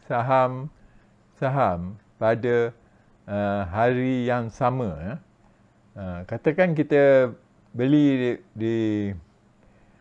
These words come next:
uh, waktu pagi dan kita jual dia sebelum tutup, uh, uh, pada petang hari, ya. Itu yang kita panggil day trade. Um,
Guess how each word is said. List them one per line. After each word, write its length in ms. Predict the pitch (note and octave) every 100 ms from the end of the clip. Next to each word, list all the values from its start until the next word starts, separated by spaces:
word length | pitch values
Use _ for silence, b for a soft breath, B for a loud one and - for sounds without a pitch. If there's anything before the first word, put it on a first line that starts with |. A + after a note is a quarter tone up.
| _
uh, 720 | - G2+ G2 G2 G2 G2 G2 F#2+
waktu 320 | G#2 G#2 A#2+
pagi 480 | B2 A#2+ G#2+ D#2+ G#2 - - b b b b _ G2+
dan 640 | A2+ A#2 A2+ A2+ G#2+ G2+
kita 240 | G2 A2+
jual 400 | G#2 A#2 A2+ G#2
dia 480 | G2 G#2+ G#2 G2 F#2+ - -
sebelum 480 | F#2 G#2+ G#2 F#2+ F#2 _
tutup, 480 | - C#3 C#3+ C3 - -
uh, 480 | F#2+ F#2+ F#2 F#2 F2+ b b b b _
uh, 320 | G2+ F#2+ F2+ E2
pada 560 | F#2+ G2+ G2+ G2 G2 F#2+ F2+
petang 320 | - G#2+ G#2+
hari, 320 | G#2 F#2 C#2
ya. 80 | D#2+ G2 _ _ _ _ b b _ _ _ _ _ _ - _ _ _
Itu 240 | B2 B2 D#3+
yang 320 | D#3 B2+ G#2+
kita 240 | A#2 A#2+
panggil 400 | - A2+ A2 A2
day 240 | F#2+ A2 A2+
trade. 320 | - B2+ E2 b b b _ b b b _ -
Um, 560 | A2 A#2 A#2+ B2+ A#2+